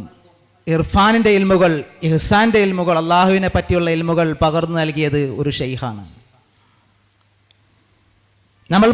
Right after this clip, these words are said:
മടങ്ങിപ്പോകേണ്ടിയിരിക്കുന്നു, നമ്മളുടെ തലയിലുള്ള ഭണ്ഡാരങ്ങൾ ഇറക്കി വെക്കേണ്ടിയിരിക്കുന്നു, നമ്മളെ ഈഗോ,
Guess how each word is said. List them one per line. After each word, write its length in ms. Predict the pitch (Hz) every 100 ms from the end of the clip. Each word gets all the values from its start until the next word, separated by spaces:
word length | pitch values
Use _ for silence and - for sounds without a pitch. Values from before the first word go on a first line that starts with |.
| 220
മടങ്ങിപ്പോകേണ്ടിയിരിക്കുന്നു, 1000 | 220 269 254 240 240 240 233 220 214 202 165
നമ്മളുടെ 360 | 170 196 202 196 170 - 185
തലയിലുള്ള 480 | 196 202 202 190 180 156 - - - 151
ഭണ്ഡാരങ്ങൾ 520 | 165 170 190 202 196 185
ഇറക്കി 220 | 170 - 208
വെക്കേണ്ടിയിരിക്കുന്നു, 680 | 180 190 170 143 135 120 98 - _ - _ _ - _ _ _ _ _ _ _ _
നമ്മളെ 220 | 170 196 190 214
ഈഗോ, 280 | 226 247